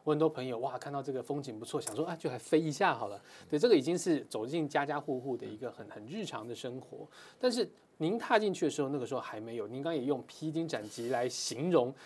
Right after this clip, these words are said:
当时的一个辛苦，可不可以跟我们分享一下当时的甘苦？哦，在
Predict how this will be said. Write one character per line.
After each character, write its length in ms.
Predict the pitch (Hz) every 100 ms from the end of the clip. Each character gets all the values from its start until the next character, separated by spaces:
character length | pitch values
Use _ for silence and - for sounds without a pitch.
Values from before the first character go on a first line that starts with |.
| -
当 200 | - 190
时 140 | - 123
的 140 | 123
一 100 | 120
个 80 | 123
辛 280 | - 165 208
苦， 160 | - -
可 60 | -
不 60 | 220
可 0 |
以 20 |
跟 80 | 247
我 80 |
们 100 | 208
分 180 | 226 254
享 120 | 240 131
一 40 |
下 120 | 156
当 160 | 165 202
时 140 | 165
的 60 | 156
甘 200 | 160 180
苦？ 160 | - - - 147
哦， 180 | 170 156 - - -
在 200 | 247 208